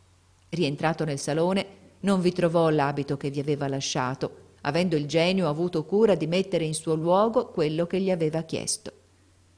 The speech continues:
Aladino rimase sorpreso nel vedere la magnificenza dell'abito che gli si era sostituito. Egli si vestì con l'aiuto del genio, ammirandone ciascuna parte, tanto oltrepassava ogni sua immaginazione. Quando ebbe terminato, il genio lo ricondusse in sua casa,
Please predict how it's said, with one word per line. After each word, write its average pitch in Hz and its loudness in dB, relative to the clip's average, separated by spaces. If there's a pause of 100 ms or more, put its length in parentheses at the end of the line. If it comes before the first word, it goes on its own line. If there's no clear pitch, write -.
(240)
Aladino 262 4
rimase 180 4
sorpreso 170 2
nel 151 0
vedere 165 2
la 160 2
magnificenza 156 -4
dell'abito 156 0
che 165 -2
gli 160 -2
si 160 -2
era 151 2
sostituito. 147 -6 (380)
Egli 247 4
si 202 2
vestì 175 -2
con 170 2
l'aiuto 175 0
del 165 0
genio, 208 2
ammirandone 196 2
ciascuna 180 0
parte, 147 -4 (200)
tanto 165 0
oltrepassava 160 0
ogni 151 -2
sua 165 -4
immaginazione. 139 -4 (920)
Quando 311 2
ebbe 180 6
terminato, 247 0
il 277 -2
genio 208 2
lo 185 6
ricondusse 202 0
in 196 0
sua 190 -2
casa, 170 0